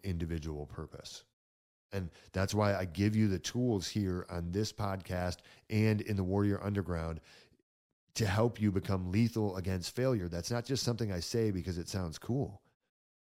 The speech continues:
When you use the three by five cards or the journaling system or the positive affirmation recordings or the guided meditation bundles or guided meditation recordings,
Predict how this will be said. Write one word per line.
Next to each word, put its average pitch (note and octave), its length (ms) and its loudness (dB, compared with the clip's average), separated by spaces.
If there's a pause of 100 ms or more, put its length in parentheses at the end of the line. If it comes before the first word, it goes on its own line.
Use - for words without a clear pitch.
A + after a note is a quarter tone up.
When G#2 140 0
you C3+ 80 6
use B2+ 440 6
the F#2+ 120 0
three B2+ 200 0
by G#2+ 200 0
five A#2 360 -2
cards E2+ 400 -4
or F#2+ 60 2
the F2 120 0
journaling G#2+ 520 0
system E2 540 -4 (320)
or F#2 420 4 (380)
the F#2 180 2
positive A2 440 0
affirmation G#2+ 680 -2
recordings E2+ 540 -4
or - 80 -8
the F2 80 -4
guided G#2+ 400 -2
meditation A2 680 0
bundles D#2+ 460 -4 (320)
or F#2 280 0 (260)
guided G#2+ 240 0
meditation G#2+ 480 -2
recordings, G#2+ 480 0